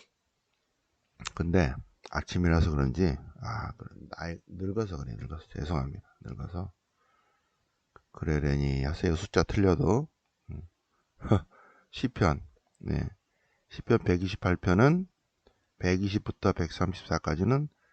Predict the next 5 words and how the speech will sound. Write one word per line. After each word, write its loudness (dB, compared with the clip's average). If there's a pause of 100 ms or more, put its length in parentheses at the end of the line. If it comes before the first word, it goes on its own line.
(220)
파스카, 2
오순절, 2
초막절, 0
순례 -4
시편. -8